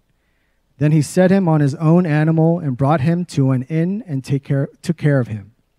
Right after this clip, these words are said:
And the next day he took out two denarii and gave them to the innkeeper, saying, 'Take care of him,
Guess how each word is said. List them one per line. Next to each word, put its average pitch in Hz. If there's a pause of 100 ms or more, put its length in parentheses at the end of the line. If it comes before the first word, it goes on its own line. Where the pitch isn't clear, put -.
(1040)
And 143
the 147
next 175
day 156
he 139
took 165
out 147
two 170
denarii 127 (340)
and 127
gave 143
them 131
to 135
the 135
innkeeper, 135
saying, 123 (520)
'Take 175
care 175
of 175
him, 175